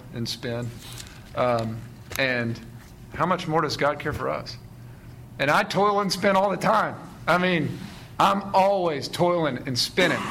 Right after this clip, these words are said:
And, you know, it's this constant, it's the way God brings me closer to him. It's like my prayers have to get shorter and just, "Help me. I believe you. I trust you. Please give me peace," you know? <laughs> But it's this constant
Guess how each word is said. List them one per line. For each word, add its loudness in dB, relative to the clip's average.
And, 2
you 4
know, 4
it's -2
this 0
constant, 0
it's -2
the -2
way 2
God 2
brings 0
me -4
closer 0
to -2
him. 2
It's -2
like 0
my -2
prayers 0
have -2
to -8
get -2
shorter 0
and -6
just, -4
"Help -4
me. -8
I 2
believe 0
you. -4
I 2
trust -4
you. -12
Please -2
give -4
me -2
peace," -10
you 0
know? 2
<laughs> -14
But 2
it's 2
this 0
constant -2